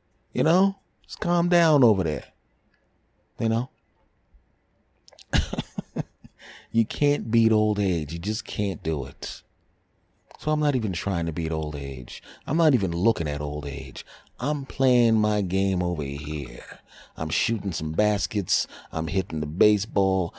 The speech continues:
I'm running to this. I'm doing that. I'm writing the jokes. I'm doing the podcast.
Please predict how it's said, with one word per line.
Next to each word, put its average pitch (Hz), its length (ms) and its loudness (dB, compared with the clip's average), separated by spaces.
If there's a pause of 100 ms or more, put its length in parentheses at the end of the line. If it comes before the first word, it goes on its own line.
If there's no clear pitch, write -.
(120)
I'm 82 240 -4
running 87 240 -2
to 78 80 -2
this. 113 480 2
I'm 76 160 -2
doing 82 360 0
that. 117 280 2
I'm 76 140 -2
writing 78 320 -4
the 71 80 -6
jokes. 110 400 4
I'm 73 80 -6
doing 78 300 -6
the 69 60 -6
podcast. 95 680 -2